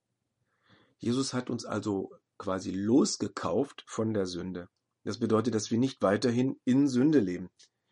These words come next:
Der Tod und die Auferstehung des Sohnes Gottes machen es also möglich, wieder zurückzukehren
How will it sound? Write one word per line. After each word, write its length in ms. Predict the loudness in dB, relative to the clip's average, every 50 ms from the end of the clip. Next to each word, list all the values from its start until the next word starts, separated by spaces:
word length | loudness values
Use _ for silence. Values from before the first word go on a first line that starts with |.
| _ _ _ _ _ _ _ -2
Der 200 | 0 0 0 -2
Tod 500 | -4 0 2 2 2 2 0 -4 -14 _ _ _ _
und 300 | _ 0 0 0 0 -2
die 200 | -2 -4 -2 2
Auferstehung 800 | 2 4 4 4 2 0 -2 -2 -4 -4 _ 0 0 0 2 0
des 160 | -2 -2 -2
Sohnes 320 | -2 -2 0 0 -2 -2 -2
Gottes 440 | -4 -4 -2 -4 -8 -8 -12 -12 _
machen 380 | -6 -4 -4 -2 0 0 0 0
es 160 | 0 -4 -4
also 340 | -2 -2 -2 0 0 0 0
möglich, 640 | 0 2 2 2 0 0 -2 -4 -4 -4 -10 -16 _
wieder 400 | -2 -2 0 0 0 -2 -4 -6 _ _ _ _ _ _ _ _ _ _ -18 _
zurückzukehren 1160 | -10 -6 -4 0 0 0 0 0 -6 -8 -2 -2 -2 -2 0 -2 0 0 0 -2 -4 -6